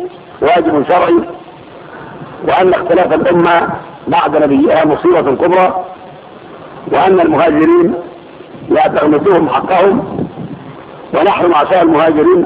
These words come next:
نعترف لكم معشر الأنصار بالفضل، فأنتم تبوأتم الدار وديننا من قبلنا، وأنتم الذين آثرتم ولو كان بكم خصاصة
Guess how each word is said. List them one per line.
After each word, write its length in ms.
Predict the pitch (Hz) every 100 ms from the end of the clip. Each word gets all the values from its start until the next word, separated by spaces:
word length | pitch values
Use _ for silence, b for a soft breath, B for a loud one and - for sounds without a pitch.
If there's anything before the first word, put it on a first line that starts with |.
| -
نعترف 480 | 131 131 - 165 143
لكم 280 | 175 175 156
معشر 300 | 139 165 -
الأنصار 380 | 143 147 170
بالفضل، 380 | 147 135 160 180 - - - - - - - -
فأنتم 400 | 175 180 170 175
تبوأتم 500 | - 151 151 - 160
الدار 320 | 143 170 165 147
وديننا 320 | 139 165 160
من 100 | 139
قبلنا، 440 | 139 135 185 180 - -
وأنتم 320 | 170 - 151
الذين 240 | 147 175
آثرتم 580 | - - 175 - 381 - - - - - - - - -
ولو 220 | 147 147
كان 200 | 160 170
بكم 320 | 170 160 139 143
خصاصة 400 | 175 170 170